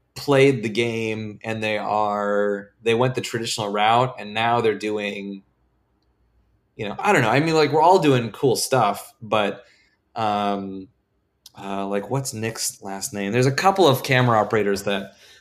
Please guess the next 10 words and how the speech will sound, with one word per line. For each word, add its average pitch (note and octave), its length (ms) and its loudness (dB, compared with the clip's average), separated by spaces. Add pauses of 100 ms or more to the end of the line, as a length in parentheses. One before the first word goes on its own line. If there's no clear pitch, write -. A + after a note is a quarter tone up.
(120)
um, G2+ 640 -6
a A#2+ 40 -2
buddy C3 280 4
of B2+ 100 6
mine A#2 540 0
was G#2+ 180 -2
the G#2 60 -6
Steadicam A2+ 540 -2
operator G#2 520 0
for G2 800 0